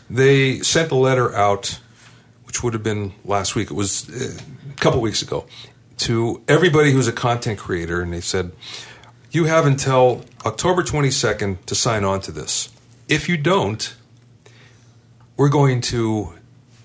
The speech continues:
and I'm making quote signs with my finger, fingers, "we're going to hide your content."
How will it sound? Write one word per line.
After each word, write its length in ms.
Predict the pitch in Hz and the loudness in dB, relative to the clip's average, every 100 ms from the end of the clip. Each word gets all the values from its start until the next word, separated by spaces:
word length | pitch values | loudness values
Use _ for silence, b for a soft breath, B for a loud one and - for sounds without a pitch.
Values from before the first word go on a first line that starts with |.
| _ | _
and 100 | - | -8
I'm 200 | 95 95 - | -6 -6 -6
making 340 | 113 - 101 90 - | -4 -4 -6 -6 -4
quote 260 | 120 110 | -2 0
signs 340 | - 98 85 85 | -2 -2 -4 -6
with 140 | - | -8
my 80 | 85 | -10
finger, 480 | - 110 92 87 90 B B B B _ | -6 -4 -4 -6 -8 B B B B _
fingers, 440 | - 127 98 95 B B | -4 -2 0 -4 B B
"we're 120 | 120 | -2
going 220 | 123 131 117 | 0 0 0
to 60 | |
hide 520 | 107 - 139 143 143 | -2 -2 2 4 4
your 120 | 123 120 | 2 -2
content." 720 | - 113 110 - 80 69 | -4 -4 -4 -6 -8 -10